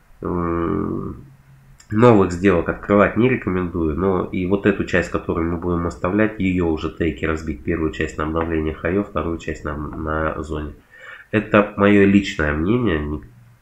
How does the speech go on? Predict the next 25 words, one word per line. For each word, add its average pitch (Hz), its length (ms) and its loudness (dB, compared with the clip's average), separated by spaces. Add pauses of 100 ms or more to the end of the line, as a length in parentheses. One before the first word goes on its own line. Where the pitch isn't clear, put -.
(240)
то 80 80 -4
есть - 380 -6
я 104 240 4
вижу 87 280 2
именно 87 300 -2
вот 85 240 -6
так, - 320 -6
как 90 220 0
бы 92 100 0
я 90 140 2
поступил, 110 460 -2
если 90 260 0
бы 78 80 0
я 82 80 0
сидел 80 260 -4
в 78 80 -8
позиции. 73 460 -8 (800)
Давайте 117 320 2
глянем 101 380 2
на 101 240 2
сантимент 95 1000 -4
и 87 60 -6
на 104 180 -2
профиль. 85 540 -4 (1800)
Так, 107 340 8